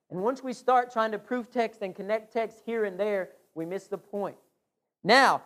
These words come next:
as we're gonna see, the point is the growth of the kingdom that will include all nations, so that symbolism is possible,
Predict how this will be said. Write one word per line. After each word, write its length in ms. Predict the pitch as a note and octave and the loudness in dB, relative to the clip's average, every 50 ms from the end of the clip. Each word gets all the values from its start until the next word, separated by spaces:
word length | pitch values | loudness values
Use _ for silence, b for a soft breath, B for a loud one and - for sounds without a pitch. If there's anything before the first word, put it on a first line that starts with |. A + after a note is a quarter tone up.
| - - | -6 -6
as 120 | F3 F3+ | -4 -4
we're 80 | G#3 A3+ | -2 -2
gonna 180 | A3 B3+ C4 B3 | -2 -2 -2 -2
see, 540 | B3+ - - D4+ D#4 D4+ C#4 C4 C4 A#3+ _ _ | -6 -4 -2 -2 -2 -2 -2 -4 -6 -8 _ _
the 100 | - F#3 | -6 -6
point 320 | F#3 - - A#3 B3+ C#4 C4+ | -4 -2 0 2 2 2 2
is 160 | C4+ C#4 B3+ | 0 -2 -2
the 80 | A3 B3 | -6 -6
growth 360 | G3 F3 A3 A#3+ C4+ B3+ B3+ | -2 4 6 6 6 4 2
of 100 | C4+ A#3+ | -6 -6
the 60 | C4 | -6
kingdom 640 | C4+ C4+ - C4 B3 A#3+ A#3 G#3+ A3 A#3+ C4 C4 - - _ _ | -8 -6 -4 -4 -4 -2 -2 0 0 0 0 -2 -8 -16 _ _
that 200 | - F#3 F#3 F3 | 0 2 2 2
will 240 | F3+ G#3 A#3 C4 C#4+ | 2 4 6 6 6
include 380 | D4+ D4 - - B3 C4+ C#4 C4 | 4 0 -4 -2 -2 0 2 2
all 300 | G3 G3 A3 B3 C4 C4+ | 6 8 8 10 8 8
nations, 580 | C4 B3+ B3 B3 C4 B3+ - C4 C4+ C#4 C4+ | 6 6 4 4 2 0 -4 -4 -4 -6 -6
so 140 | - - G#3 | -4 -2 0
that 180 | G3+ A#3+ C4 - | 0 0 -2 -2
symbolism 520 | - - C4 C4+ C4 B3 A#3+ A#3 A3 A3 | -4 -4 -2 0 2 2 2 2 0 -4
is 120 | G3+ F3+ - | -8 -10 -12
possible, 720 | _ _ - G#3+ A#3+ C4+ C4+ C4+ A3 F3+ F#3 F#3 F#3+ F#3+ | _ _ 2 4 4 4 2 -2 -6 -4 -4 -4 -4 -6